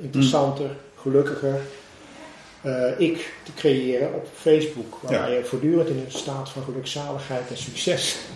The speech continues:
Speaker 1: <laughs> kan leven. Althans jezelf zo kan presenteren. Dus dat, nou ja, ook dat had dus natuurlijk ook enorm met identiteit te maken. Nou, dat heeft in feite dit, dit thema ook. En het, de, de gedachte achter dit thema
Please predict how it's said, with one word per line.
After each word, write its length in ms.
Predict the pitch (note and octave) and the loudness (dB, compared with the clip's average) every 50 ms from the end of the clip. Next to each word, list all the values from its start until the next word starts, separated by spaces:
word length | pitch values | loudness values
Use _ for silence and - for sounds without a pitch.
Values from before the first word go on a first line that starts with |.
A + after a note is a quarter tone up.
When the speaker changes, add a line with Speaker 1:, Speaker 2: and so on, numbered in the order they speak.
| - C#3 - | -6 -6 -6
Speaker 1:
<laughs> 400 | - - - - - - - - | -8 -14 -16 -18 -18 -20 -4 2
kan 220 | - D#3 C#3+ C#3 | 6 6 8 8
leven. 480 | C3+ C#3 C3+ C3+ B2+ C3 C#3+ D#3 D#3 D3+ | 8 8 8 8 8 6 6 4 4 4
Althans 360 | D3 C#3 - C#3+ C3 C3 - | 2 0 2 2 0 0 0
jezelf 340 | C#3+ C3 - C#3 C3 A#2+ - | -2 0 2 2 2 2 0
zo 120 | - C3 | -2 -4
kan 180 | A2+ - B2+ A2 | -4 -4 -6 -10
presenteren. 760 | - B2 A#2+ A2 - A2+ - A#2+ A#2 A2+ A2+ A#2 E3+ - - - - - - - - - - - - - - - _ _ | -8 -8 -6 -6 -6 -6 -6 -4 -6 -6 -6 -8 -10 -12 -14 -18 -20 -20 -20 -20 -20 -20 -20 -20 -20 -20 -20 -20 _ _
Dus 200 | C#3 C#3 C#3 C3+ | 8 8 10 10
dat, 160 | D3 - - | 8 6 8
nou 160 | - D#3 D3+ | 8 10 10
ja, 180 | C#3 C#3 - - | 10 8 6 6
ook 140 | E3 D3 D3+ | 6 8 8
dat 120 | D#3+ - | 8 8
had 160 | - E3 - | 8 6 4
dus 160 | - C3+ - | 2 0 0
natuurlijk 340 | D#3 C#3+ C#3 C3+ C#3+ C#3+ C3+ | 0 -2 -2 0 0 0 0
ook 140 | F3 F#3+ - | -2 -2 -2
enorm 380 | - D#3 D3 C#3+ E3+ E3+ C#3+ B2 | 0 2 4 6 6 4 4 4
met 120 | B2 A2 - | 0 -2 -4
identiteit 540 | D#3 B2+ B2+ A#2 B2 A#2 - D3 C3+ C3 C3 | -6 -6 -6 -6 -6 -6 -4 -4 -2 -2 -4
te 80 | - G#2 | -6 -8
maken. 300 | G2 G2+ G#2 - - B2+ | -10 -12 -12 -12 -12 -12
Nou, 120 | B2+ - | -10 -10
dat 100 | - - | -8 -6
heeft 200 | - B2 B2 B2 | -6 -6 -6 -6
in 60 | C#3 | -8
feite 320 | - - C3 A2+ A2+ A#2+ A2 | -10 -8 -8 -8 -8 -8 -8
dit, 140 | A#2 A2+ - - - - | -10 -12 -12 -14 -20 -12
dit 220 | - - A#2+ B2 - | -8 -8 -6 -4 -2
thema 380 | - B2+ A#2+ A#2+ A#2 A#2 A#2 - A#2+ | -2 0 0 0 -2 -4 -6 -6 -4
ook. 280 | A#2 A2+ G#2+ - - - - - - | -4 -4 -4 -6 -12 -16 -18 -18 -14
En 80 | A2 | -12
het, 180 | A2+ A2 A2 - - | -12 -12 -10 -10 -10
de, 400 | B2+ A#2+ A#2+ A#2+ A#2+ A#2 A2+ A#2 A2+ A2 - - - - - - - - - - - | -6 -2 0 0 0 0 0 -4 -6 -10 -14 -18 -20 -20 -20 -20 -20 -18 -16 -16 -12
de 100 | - A#2+ | -10 -8
gedachte 480 | - - A#2+ - C3 C#3 C#3 - - - | -6 -4 -2 0 0 0 0 -2 -4 -6
achter 360 | - - C3 - - - C#3 | -6 -6 -8 -6 -6 -6 -6
dit 180 | B2+ B2+ - - | -6 -8 -4 0
thema 600 | D#3 D#3 D#3 D#3 C#3 B2+ B2 B2+ E3 F#3+ G3 | 2 2 4 2 2 -2 -2 -4 -4 -6 -8